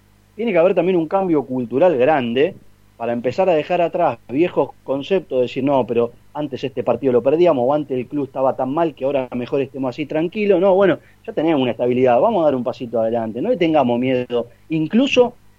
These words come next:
a que del otro lado pueda haber un error, que nos vamos a equivocar, porque todo el mundo se equivoca. Pero si nos vamos a quedar todo el, toda la vida en la, en, en la tranquilidad de decir, "Así como estamos, estamos bien",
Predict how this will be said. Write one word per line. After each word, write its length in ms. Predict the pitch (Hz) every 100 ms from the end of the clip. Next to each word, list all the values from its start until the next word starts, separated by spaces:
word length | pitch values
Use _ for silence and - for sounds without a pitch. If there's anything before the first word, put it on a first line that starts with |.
| _
a 120 | 135 131
que 120 | 147
del 100 | 185
otro 180 | 208 175
lado 200 | 240 202
pueda 180 | 208
haber 140 | 196 208
un 100 | 160
error, 320 | 151 269 143
que 80 | 139
nos 100 | 143
vamos 200 | 185 214
a 20 |
equivocar, 420 | 143 131 247 240
porque 180 | 135 139
todo 120 | 262
el 60 | 196
mundo 260 | 320 233
se 120 | 139 113
equivoca. 500 | 120 127 101 104 104 98 - _ _ _ -
Pero 120 | 120
si 140 | 127
nos 100 | 123
vamos 160 | 202 262
a 20 |
quedar 200 | 208 208
todo 180 | 202 202
el, 140 | 190
toda 200 | - 220
la 120 | 196 185
vida 220 | 156 120
en 80 | 117
la, 180 | 113
en, 160 | 120 110
en 120 | 131
la 100 | 117
tranquilidad 600 | 123 151 151 175 208 180
de 120 | 131 131
decir, 260 | - 151
"Así 280 | - - 170
como 160 | 165 160
estamos, 220 | 185 180
estamos 260 | 170 180 202
bien", 400 | 185 165 180